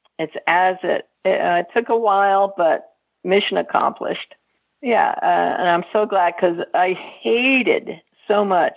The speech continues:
that chopped up version. Oh, yeah, you lost a fifth of the movie. Plus, it was put all in,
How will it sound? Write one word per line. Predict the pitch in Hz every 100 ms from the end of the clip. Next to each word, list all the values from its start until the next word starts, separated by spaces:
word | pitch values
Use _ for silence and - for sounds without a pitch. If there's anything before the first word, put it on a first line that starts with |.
| -
that | 180 160 151 - _ -
chopped | - 165 165
up | 160 135
version. | 160 156 151 - _ _ _ -
Oh, | - 196 147 - - _ _ _ _
yeah, | - 349 - 165 -
you | 220 208 202 -
lost | - 220 226 226
a | 202
fifth | - 247 262
of | 269
the | 233
movie. | 220 247 254 - -
Plus, | 190 302
it |
was | 254 214 -
put | 220
all | 226 233 240
in, | 226 214